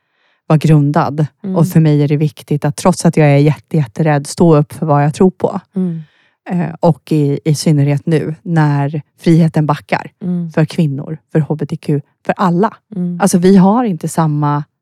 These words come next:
Speaker 1: frihet
Speaker 2: Nej.
Speaker 1: om vi väljer att, eh,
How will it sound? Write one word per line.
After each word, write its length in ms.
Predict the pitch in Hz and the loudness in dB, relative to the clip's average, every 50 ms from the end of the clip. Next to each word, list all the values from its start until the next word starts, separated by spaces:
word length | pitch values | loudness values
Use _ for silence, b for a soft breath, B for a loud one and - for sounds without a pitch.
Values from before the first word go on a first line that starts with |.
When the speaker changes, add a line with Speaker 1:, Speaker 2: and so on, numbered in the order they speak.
| _ _ _ _ | _ _ _ _
Speaker 1:
frihet 540 | - - 165 151 151 180 185 - _ - - _ _ _ _ - | 0 0 2 2 2 2 0 -2 _ -20 -20 _ _ _ _ -6
Speaker 2:
Nej. 360 | 202 202 196 185 180 185 185 170 _ _ _ _ _ _ _ - - | -4 -2 -2 -2 -4 -6 -8 -10 _ _ _ _ _ _ _ -2 2
Speaker 1:
om 220 | 196 180 180 175 | 4 4 4 4
vi 140 | 156 170 165 | 4 2 2
väljer 520 | 151 151 175 165 160 156 156 165 151 151 147 | 2 2 2 2 4 4 2 2 2 2 0
att, 280 | 147 147 - _ - | -2 -4 -6 _ -2
eh, 120 | 156 147 | -2 -2